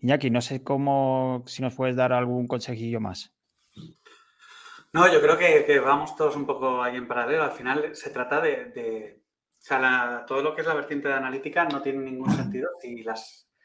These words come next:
Speaker 2: si los objetivos de negocio que tenéis, o sea, el, eh, los objetivos que pueden ser, eh,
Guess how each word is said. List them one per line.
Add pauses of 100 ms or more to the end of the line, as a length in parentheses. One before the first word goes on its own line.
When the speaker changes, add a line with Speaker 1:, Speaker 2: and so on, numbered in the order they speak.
(140)
Speaker 2:
si
los
objetivos
de
negocio
que
tenéis,
o
sea,
el, (760)
eh,
los
objetivos
que
pueden
ser,
eh,